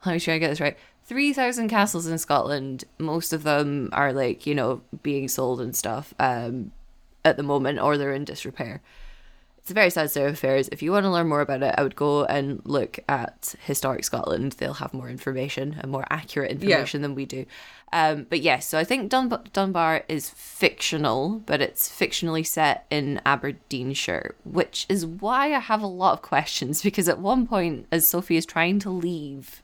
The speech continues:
Speaker 1: uh, Dun Dunbar, she's like, "Oh, it's only two hours to Edinburgh." And I'm like, "If you're in Aberdeenshire, it's definitely not two hours to Edinburgh,
Speaker 2: See, I
Speaker 1: Sophie."
Speaker 2: thought
Speaker 1: Like,
Speaker 2: it was
Speaker 1: what?
Speaker 2: gonna be where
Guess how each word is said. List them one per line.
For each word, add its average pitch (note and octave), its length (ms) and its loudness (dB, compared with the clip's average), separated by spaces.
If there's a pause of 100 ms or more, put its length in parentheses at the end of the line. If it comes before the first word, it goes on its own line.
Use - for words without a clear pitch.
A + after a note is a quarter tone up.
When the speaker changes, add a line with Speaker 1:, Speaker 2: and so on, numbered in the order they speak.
Speaker 1:
uh, D3 220 4
Dun D3 180 0
Dunbar, C#3+ 640 -2 (440)
she's G3+ 200 -4
like, G#3+ 240 8 (380)
"Oh, E4+ 160 6
it's C4 140 -6
only E4 200 2
two D#4 140 -2
hours A#3 260 2
to A3 120 -4
Edinburgh." B3 360 2
And D#3 100 4
I'm D#3 100 0
like, E3 200 -2
"If - 140 -14
you're E4+ 80 -4
in G4+ 80 -2
Aberdeenshire, C#4+ 580 2
it's - 160 0
definitely D#4 560 0
not A#3+ 360 2
two A#3+ 100 -4
hours G#3+ 320 2
to - 100 0
Edinburgh, D4 380 4
Speaker 2:
See, D#4+ 60 10
I - 20 8
Speaker 1:
Sophie." F3+ 240 4
Speaker 2:
thought F4 160 4
Speaker 1:
Like, E4 100 4
Speaker 2:
it D4 80 2
was D4 120 0
Speaker 1:
what? C#4+ 120 4
Speaker 2:
gonna C4 200 2
be A#3+ 260 -2
where A3 640 0